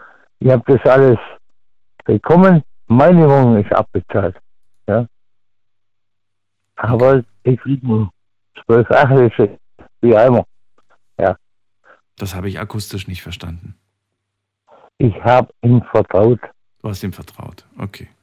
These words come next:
Speaker 1: Ich hab
Speaker 2: Ich lerne, ich schlussfolge daraus, Geld ge-, verleihst du nicht mehr.
Speaker 1: Oh, ja, das sind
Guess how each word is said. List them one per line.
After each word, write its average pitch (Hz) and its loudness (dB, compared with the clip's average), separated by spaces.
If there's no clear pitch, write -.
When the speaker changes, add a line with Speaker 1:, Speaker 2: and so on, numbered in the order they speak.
Speaker 1:
Ich - -6
hab 139 -12
Speaker 2:
Ich 127 -8
lerne, 156 -2
ich 123 -8
schlussfolge 156 -6
daraus, 143 -6
Geld 135 -6
ge-, - -12
verleihst 113 -6
du 113 -6
nicht 92 -10
mehr. 67 -18
Speaker 1:
Oh, 143 2
ja, 95 -6
das - -20
sind 104 -2